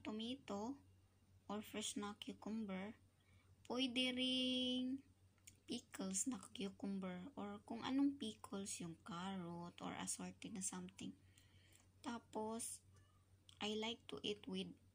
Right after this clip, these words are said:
toast bread, guys. So, ito lang. So, pang breakfast ko to. With coffee,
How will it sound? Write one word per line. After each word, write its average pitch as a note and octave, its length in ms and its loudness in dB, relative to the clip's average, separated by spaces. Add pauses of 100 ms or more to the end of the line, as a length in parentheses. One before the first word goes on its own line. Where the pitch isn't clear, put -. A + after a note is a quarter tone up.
(300)
toast - 320 -2
bread, F#3 400 -2
guys. E3 400 -6 (560)
So, - 160 -8
ito - 240 -8
lang. F#3 480 -2 (480)
So, - 240 -6
pang F#3+ 240 0
breakfast - 720 -2
ko - 240 -10
to. - 80 -12 (1040)
With B3 720 6 (1800)
coffee, F#3 640 0